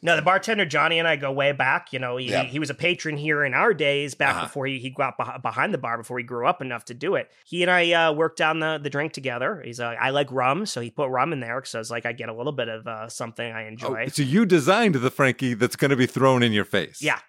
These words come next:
Speaker 1: Again, I'm here to make amends, so, like, I, I'm gonna be part of this. It's like, you, you, you, you wanna, you wanna call me out on my shit? Go for it. I'm, I'm, I'm, this is a two-way street. The women's studies class really put,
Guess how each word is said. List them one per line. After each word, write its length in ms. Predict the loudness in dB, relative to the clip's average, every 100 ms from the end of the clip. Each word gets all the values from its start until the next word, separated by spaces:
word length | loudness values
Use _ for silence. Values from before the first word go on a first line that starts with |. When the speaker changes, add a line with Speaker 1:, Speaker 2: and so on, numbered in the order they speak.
| _
Speaker 1:
Again, 320 | -2 2 2 -2 -10 -2
I'm 180 | -2 -2
here 460 | -2 4 4 4
to 160 | 2 -2
make 220 | 0 0
amends, 400 | -2 -2 -2 -4
so, 220 | -10 -4
like, 200 | -2 0
I, 100 | 0 0
I'm 120 | -2
gonna 120 | 0
be 80 | -2
part 240 | -2 0 0
of 60 |
this. 220 | -2 -10 -10
It's 80 |
like, 180 | -10 -10
you, 80 | -12
you, 220 | -10 -10
you, 280 | -8 -6 -4
you 160 | -4 0
wanna, 240 | 0 0 -6 _
you 40 | -2
wanna 120 | -2
call 260 | 0 0 0
me 120 | 0
out 140 | -2
on 80 | 0
my 100 | -2
shit? 320 | -4 -8 -8
Go 160 | -4 -6
for 300 | -4 -4 -2
it. 100 | -4 _ -6
I'm, 160 | -6 -2
I'm, 220 | -4 -4
I'm, 240 | -4 -4 -6
this 140 | -10 -8
is 60 |
a 60 | -10
two-way 380 | -10 -8 -4 -4
street. 320 | -6 -10 -14 _ _ _
The 60 | -2
women's 260 | 0 -2
studies 320 | 0 0 0 -2
class 420 | 0 0 0 -4
really 280 | -6 -4 -6
put, 260 | -4 -4